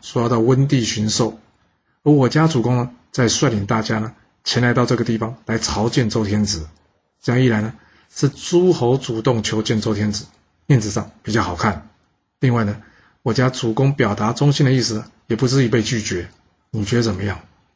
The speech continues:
王子虎一听，“嗯，这样好啊，真是好方法。”于是呢，他赶紧回去向周天子禀告。周天子一听，“嗯，这行，这方案还不错。”于是就答应了赵衰的提议了。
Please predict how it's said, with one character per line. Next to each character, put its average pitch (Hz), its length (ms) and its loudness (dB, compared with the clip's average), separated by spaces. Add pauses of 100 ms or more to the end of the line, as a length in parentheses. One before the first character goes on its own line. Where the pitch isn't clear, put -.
(540)
王 147 240 4
子 160 140 2
虎 120 140 0
一 127 60 2
听 139 260 2 (580)
，“嗯， 175 240 4 (100)
这 - 160 0
样 180 100 4
好 107 160 0
啊， 104 140 -6 (120)
真 160 220 4
是 143 140 2
好 98 160 -2
方 107 120 0
法。” 80 240 -8 (600)
于 120 80 -4
是 - 140 -2
呢， 110 140 -6 (320)
他 151 120 -2
赶 147 340 2
紧 147 160 2
回 107 100 0
去 120 120 0
向 120 120 0
周 120 140 0
天 117 160 0
子 110 100 -4
禀 87 200 -6
告。 101 200 -6 (640)
周 131 180 2
天 135 160 4
子 117 140 2
一 110 60 2
听 127 280 -4
，“嗯， 104 240 -4 (380)
这 165 160 4
行， - 240 -2 (220)
这 156 100 -4
方 170 220 -2
案 147 80 2
还 110 80 2
不 107 80 -2
错。” 107 260 -2 (480)
于 107 80 -2
是 101 220 -4 (220)
就 120 160 -2
答 113 240 0
应 113 80 2
了 104 80 -2
赵 107 220 0
衰 107 160 -2
的 98 80 -2
提 98 240 -6
议 101 80 -2
了。 90 120 -8